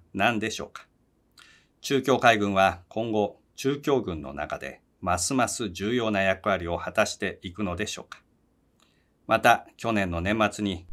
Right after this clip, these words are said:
九人の中共上級将校が全国人民代表大会の代表を解任されました。これらの中共軍の新しい動向は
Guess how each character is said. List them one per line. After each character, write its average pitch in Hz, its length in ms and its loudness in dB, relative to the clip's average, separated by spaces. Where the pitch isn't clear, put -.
九 131 140 2
人 170 240 6
の 85 140 0
中 143 240 2
共 73 280 -4
上 123 220 0
級 107 200 0
将 95 220 -2
校 76 160 -8
が - 220 -8
全 117 180 -2
国 95 240 -6
人 113 200 -6
民 113 160 -2
代 104 220 2
表 107 140 -4
大 98 160 0
会 85 200 -6
の 73 120 -10
代 90 200 0
表 104 160 -8
を 98 320 -4
解 113 240 0
任 107 180 -4
さ 92 160 -4
れ 87 60 -6
ま 80 100 -6
し - 80 -12
た。 - 160 -20
こ 127 100 -4
れ 120 140 2
ら 107 100 4
の 95 140 0
中 123 220 -4
共 123 180 -2
軍 95 180 -2
の 87 100 0
新 113 300 0
し - 220 -8
い 90 40 -10
動 80 160 -8
向 80 160 -10
は 71 220 -4